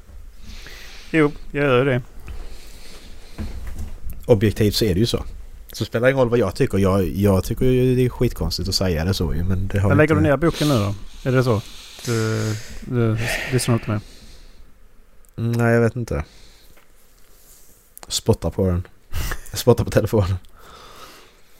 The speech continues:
Speaker 2: Nej, men jag vet inte. Men det är bara... Det, den, den börjar, alltså det, det bör-, det börjar ju bra.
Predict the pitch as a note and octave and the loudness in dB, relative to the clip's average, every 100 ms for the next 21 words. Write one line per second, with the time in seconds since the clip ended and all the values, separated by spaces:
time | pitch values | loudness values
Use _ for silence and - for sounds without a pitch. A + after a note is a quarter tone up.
0 | - - - - - - - - - G#2 | -20 -20 -20 -20 -20 -20 -20 -20 -12 0
1 | G#2+ G#2+ G#2+ G#2+ G#2 G2+ F#2+ - G2+ F#2 | 4 4 4 4 4 4 2 2 -2 0
2 | G2 G#2 G#2 G#2+ G2+ F#2+ - A#2 G#2+ A#2 | 0 0 2 4 4 2 0 2 4 4
3 | A2+ A2 A#2 A#2 A#2 A2+ G#2+ F#2+ G#2 A#2 | 2 0 0 4 4 6 2 0 2 6
4 | A2+ G2+ A2+ G#2+ A2+ C3 A#2+ B2+ C3 B2+ | 6 6 -2 -2 4 4 4 2 4 6
5 | G#2 A#2+ C#3 F2+ | 6 4 2 2